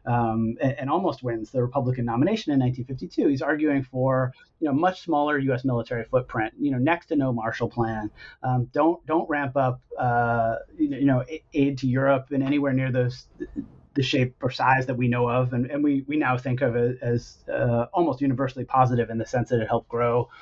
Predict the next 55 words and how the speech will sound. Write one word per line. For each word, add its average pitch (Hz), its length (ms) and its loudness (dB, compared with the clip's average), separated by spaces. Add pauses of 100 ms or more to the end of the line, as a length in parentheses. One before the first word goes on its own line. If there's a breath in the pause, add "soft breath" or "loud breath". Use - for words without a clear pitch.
(180 loud breath)
the 117 60 2
world 113 180 0
system 156 460 0
and 104 100 -14
economies 135 600 0
and 117 100 -10
standards 113 280 0
of 131 60 -6
living 160 220 4
and 123 100 -2
all 123 80 0
that 165 160 4
kind 143 120 -2
of 117 80 -2
thing. 120 200 0 (460 loud breath)
Um, 135 420 0 (240 soft breath)
his 175 160 0
argument 175 300 4
was 151 140 2
the 151 80 -4
U 156 140 4
S 156 140 -2
would 139 120 -2
do 139 120 2
a 131 40 0
lot 135 240 2
better 165 200 0
if 139 100 -4
it 131 80 -4
devoted 131 320 0
those 120 160 0
resources 120 460 -2
at 107 100 -6
home. 104 240 0 (500 soft breath)
Um, 143 500 0 (140)
you 196 80 -8
know, 185 100 4
and, 165 240 0
and 160 160 0
that's 185 320 2
a 147 120 0
very 135 440 0
persuasive 135 640 -2
kind 127 200 0
of 127 100 -2
take, - 300 0
and 139 100 0
it - 140 -4
fits - 420 4 (160)
quite 240 260 0
neatly 170 460 0
with 139 180 0
the 151 80 -4
sort 139 200 -2
of 131 180 4